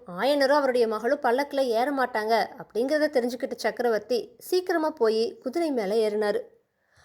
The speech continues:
நரசிம்மவர்மரும் தம்முடைய குதிரை மீது ஏறிட்டாரு. குதிரைகள் புறப்படுறதுக்கு முன்னாடி மகேந்திர பல்லவர் தமக்கு பின்னால நின்ன வீரர்கள்ல ஒருவனை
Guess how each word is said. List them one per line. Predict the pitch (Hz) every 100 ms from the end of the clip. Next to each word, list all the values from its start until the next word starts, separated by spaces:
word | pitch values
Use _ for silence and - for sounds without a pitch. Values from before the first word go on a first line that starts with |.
| _ 294
நரசிம்மவர்மரும் | 359 403 370 330 269 233 226 226 240
தம்முடைய | 330 330 294 262
குதிரை | 285 320 320
மீது | 254 196 269 233
ஏறிட்டாரு. | 233 233 214 220 - _ _ _ _
குதிரைகள் | - 208 240 247 247
புறப்படுறதுக்கு | 254 320 330 302 269 247
முன்னாடி | 226 220 208 220 - 247
மகேந்திர | 285 359 339 320
பல்லவர் | 330 240 214 220 220 -
தமக்கு | 175 180 -
பின்னால | 269 294 311 302
நின்ன | 269 247 226
வீரர்கள்ல | 262 320 277 269 247 214
ஒருவனை | 214 214 214 240